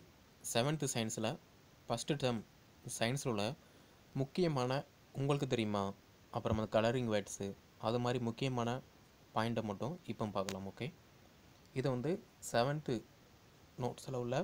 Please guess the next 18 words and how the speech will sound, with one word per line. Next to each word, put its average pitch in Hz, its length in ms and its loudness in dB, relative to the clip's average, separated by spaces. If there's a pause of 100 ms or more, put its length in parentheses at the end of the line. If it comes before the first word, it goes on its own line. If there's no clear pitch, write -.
(320)
அதாவது 127 360 4
seventh 135 360 4
new 135 140 2
புக்கில் 117 220 0
உள்ள 113 120 0 (840)
first 131 280 2
term 113 160 0 (180)
science. 110 300 -4 (200)
okay, 147 160 -6 (1500)
First 131 260 0
பாருங்க, 117 220 4 (300)
அடிப்படை 160 440 4
அளவுகள். 104 320 2 (540)
வேறு 147 260 6
எந்த 170 220 2
அள-, 139 180 2 (320)
இயற்பியல் 143 400 2
அளவுகளாலும் 117 520 2